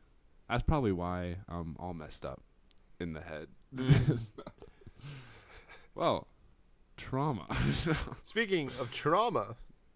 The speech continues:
Speaker 1: Yes. We just get into it.
Speaker 2: Let's get
Speaker 1: What's
Speaker 2: into
Speaker 1: your
Speaker 2: our
Speaker 1: challenge?
Speaker 2: challenge. Oh.
Speaker 1: Oh, yeah, your challenge. Sorry, that's where
Speaker 2: Yeah,
Speaker 1: we're going.
Speaker 2: sorry.
Speaker 1: Yeah, talk about that.
Speaker 2: So we're gonna be doing, we, we, we, mm.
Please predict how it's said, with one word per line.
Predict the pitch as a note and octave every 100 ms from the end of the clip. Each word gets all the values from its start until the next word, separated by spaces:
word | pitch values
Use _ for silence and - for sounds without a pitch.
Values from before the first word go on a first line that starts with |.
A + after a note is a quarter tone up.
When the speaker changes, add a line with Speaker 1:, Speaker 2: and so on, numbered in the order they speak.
| - F#3
Speaker 1:
Yes. | F#2+ D#3+ - - - - -
We | G#2
just | -
get | F#2+ A2
into | B2+ E2+ D2+
it. | - - -
Speaker 2:
Let's | C3
get | D3+
Speaker 1:
What's | C3+
Speaker 2:
into | C3+
Speaker 1:
your | C3
Speaker 2:
our |
Speaker 1:
challenge? | - D#3 B2+ A2 - -
Speaker 2:
challenge. | B2 G#2
Oh. | A2
Speaker 1:
Oh, | C3 E2 -
yeah, | G#2+ D3
your | G#2+
challenge. | - D#3 E2+ -
Sorry, | B2+ F2+
that's | G#2
where | C#3 B2
Speaker 2:
Yeah, |
Speaker 1:
we're | D2+
going. | - - -
Speaker 2:
sorry. | A#2 C3+
Speaker 1:
Yeah, | G#2+
talk | C3 A2+
about | D#2+ -
that. | - - - -
Speaker 2:
So | F3 F#3 E3
we're | C#3+ F#3
gonna | G#3+ G3+
be | F3+ E3+ D3+
doing, | C3 D3 C#3+
we, | C3+ C3+
we, | D3 D3+ C#3+ -
we, | C3+ C3 - - - - - - D3
mm. | - - - - - - A2